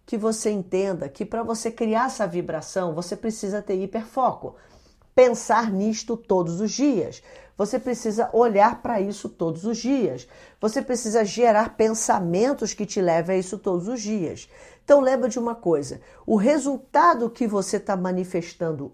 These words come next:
hoje, ele nada mais é do que o fruto do pensamento que você já teve envolvido lá atrás. É como olhar para o retrovisor. E é isso que eu quero que você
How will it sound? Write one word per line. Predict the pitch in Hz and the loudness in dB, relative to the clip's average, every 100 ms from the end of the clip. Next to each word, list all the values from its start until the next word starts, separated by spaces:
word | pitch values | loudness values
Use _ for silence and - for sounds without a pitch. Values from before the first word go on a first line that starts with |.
| _ | _
hoje, | 220 262 170 147 131 - - | 8 8 6 -6 -12 -18 -4
ele | - 403 | 0 2
nada | 226 196 202 | 2 2 2
mais | 226 240 | 0 -2
é | 180 220 233 - _ | 0 0 0 -8 _
do | 233 | -4
que | 233 277 | -2 -4
o | |
fruto | - 226 233 233 | -2 -2 -2 -2
do | 240 | -4
pensamento | 220 233 233 269 220 196 196 | 2 2 4 -2 0 -2 -4
que | 214 | -4
você | 233 247 | -4 -2
já | 269 | -4
teve | 269 196 185 208 | -2 0 0 0
envolvido | 202 254 165 180 208 | 0 0 0 -2 0
lá | 202 | 0
atrás. | 240 214 220 269 - - - - | 2 0 0 0 -6 -12 -20 -6
É | 185 | -6
como | - 202 208 | -4 -4 0
olhar | 185 175 294 302 | 0 6 6 6
para | 240 202 | 0 -2
o | |
retrovisor. | 208 185 180 160 156 147 113 - _ _ | -2 -2 -2 -2 -4 -6 -6 -8 _ _
E | 185 220 | 0 2
é | 208 | 4
isso | 277 349 - | 2 0 0
que | |
eu | 254 | -2
quero | - 214 208 | 4 2 2
que | 175 | -2
você | 180 180 190 190 | -4 0 0 -2